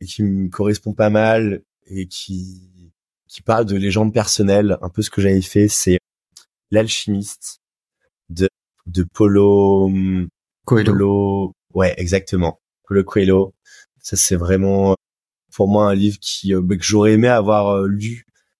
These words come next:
Speaker 1: pendant mon voyage. Ça n'a pas été le cas. Et puis sinon, euh,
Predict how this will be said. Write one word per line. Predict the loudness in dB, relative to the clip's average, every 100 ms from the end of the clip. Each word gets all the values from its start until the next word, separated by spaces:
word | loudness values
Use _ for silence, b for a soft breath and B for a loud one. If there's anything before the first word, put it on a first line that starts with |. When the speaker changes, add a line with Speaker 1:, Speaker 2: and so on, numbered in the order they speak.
| _ _ _
Speaker 1:
pendant | 0 2 2
mon | 2
voyage. | 2 2 0 -2 -6 -14 _ _ -20
Ça | -12
n'a | -6
pas |
été | -4 -4
le | -4
cas. | -2 -2 -4 _ _ _ _ _ _ _
Et | -12
puis | -10 -6
sinon, | -4 -2 0 2
euh, | 2